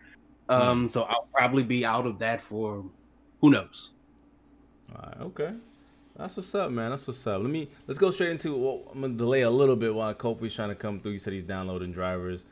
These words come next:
Speaker 2: I'm gonna just shout out the chat because you guys are awesome. Game of Despair, what's going on, bro? Diclonius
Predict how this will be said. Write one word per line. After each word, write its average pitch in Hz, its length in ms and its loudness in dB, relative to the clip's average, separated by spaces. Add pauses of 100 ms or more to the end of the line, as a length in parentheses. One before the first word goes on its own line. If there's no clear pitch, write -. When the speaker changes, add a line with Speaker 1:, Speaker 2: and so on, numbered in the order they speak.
(160)
Speaker 2:
I'm 107 80 -6
gonna 107 80 -2
just 107 140 -8
shout 110 120 4
out 104 140 2
the 95 80 -8
chat 107 420 0
because 101 240 -8
you 98 80 -8
guys 95 240 -4
are 95 140 -4
awesome. 131 480 -6 (480)
Game 120 180 2
of 117 60 0
Despair, 117 300 -2
what's 120 100 -4
going 117 220 0
on, 110 180 -2
bro? 110 240 0
Diclonius 113 640 -2